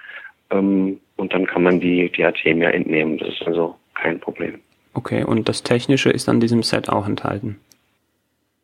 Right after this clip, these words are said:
Speaker 1: Das ist auch alles, ähm, enthalten, genau. Ja, gibt dann so Inkubatoren, heißt das. Das sind, ja, Flaschen, die mehr auf dem, auf dem Kopf stehen. Ähm, da kann man das Wasser halt reinmachen. Gibt's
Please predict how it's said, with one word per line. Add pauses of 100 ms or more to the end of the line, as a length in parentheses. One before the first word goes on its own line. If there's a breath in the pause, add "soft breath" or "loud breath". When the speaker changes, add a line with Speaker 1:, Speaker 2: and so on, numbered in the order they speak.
(440)
Speaker 1:
Das
ist
auch
alles, (180)
ähm,
enthalten,
genau.
Ja,
gibt
dann
so (300 loud breath)
Inkubatoren,
heißt
das. (520 loud breath)
Das
sind, (400)
ja, (100)
Flaschen,
die
mehr
auf
dem,
auf
dem
Kopf
stehen. (560 loud breath)
Ähm, (260)
da
kann
man
das
Wasser
halt (260)
reinmachen. (1000 loud breath)
Gibt's